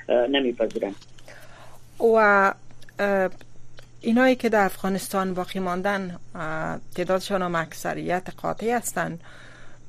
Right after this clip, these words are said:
Speaker 2: اه، خب، حتماً اینا پروسه های جنایی، حقوقی و جرایم، اه، مثل که شما یاد کردین، امنیت داخلی را،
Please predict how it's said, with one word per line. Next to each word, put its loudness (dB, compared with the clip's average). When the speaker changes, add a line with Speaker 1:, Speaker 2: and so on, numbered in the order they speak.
Speaker 2:
اه، 4
خب، -4
حتماً 4
اینا 4
پروسه -2
های 4
جنایی، 0
حقوقی -2
و 0
جرایم، 0
اه، -4
مثل -4
که -10
شما -2
یاد -2
کردین، -4
امنیت -2
داخلی -4
را، -2